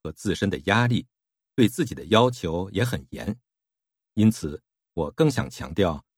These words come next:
千万别忘了要学会让自己快乐。毕竟，你们是经过激烈竞争进入这所中学的，每个人都懂得正确的学习方法，要对自己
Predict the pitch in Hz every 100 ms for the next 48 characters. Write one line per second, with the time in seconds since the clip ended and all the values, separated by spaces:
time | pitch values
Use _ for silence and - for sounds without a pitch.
0 | _ _ - 151 156 104 - 80 101 92
1 | 78 73 _ _ 95 80 71 - 80 98
2 | 78 92 76 - 123 - - 143 80 76
3 | - _ _ _ _ _ _ _ _ _
4 | 131 107 113 95 85 _ _ 92 85 87
5 | 101 120 120 117 87 76 - 143 117 87
6 | 131 98 131 139 120 _ _ - 110 95
7 | 90 80 - - 101 80 - 104 117 -
8 | 85 87 - _ _ _ _ _ _ -
9 | 98 135 101 101 117 123 123 107 69 90
10 | 85 95 - 113 - 85 80 - 98 92
11 | 95 131 147 - - _ _ _ _ _
12 | _ 101 98 85 - 90 73 78 92